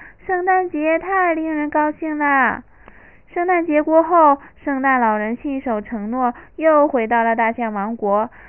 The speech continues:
他真带来了一棵美丽的圣诞树，上面还挂着五颜六色的彩灯呢。亚瑟、菲菲、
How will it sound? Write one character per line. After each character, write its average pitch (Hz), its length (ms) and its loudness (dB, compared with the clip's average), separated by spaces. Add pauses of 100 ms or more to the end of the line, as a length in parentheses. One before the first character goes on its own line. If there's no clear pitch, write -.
他 320 160 0
真 359 340 -4
带 330 200 4
来 262 120 2
了 262 120 -2
一 262 120 -4
棵 262 360 0 (200)
美 214 320 0
丽 233 180 -2
的 226 120 0
圣 262 180 -6
诞 269 180 -4
树， 269 320 -4 (380)
上 349 220 0
面 285 300 -4 (160)
还 262 180 0
挂 262 260 4
着 247 220 2
五 214 200 -2
颜 208 260 -4
六 285 180 -4
色 285 80 -10
的 269 120 -2
彩 190 300 -6
灯 277 280 -6
呢。 226 260 0 (440)
亚 190 320 2
瑟、 240 320 0
菲 320 340 2
菲、 247 260 0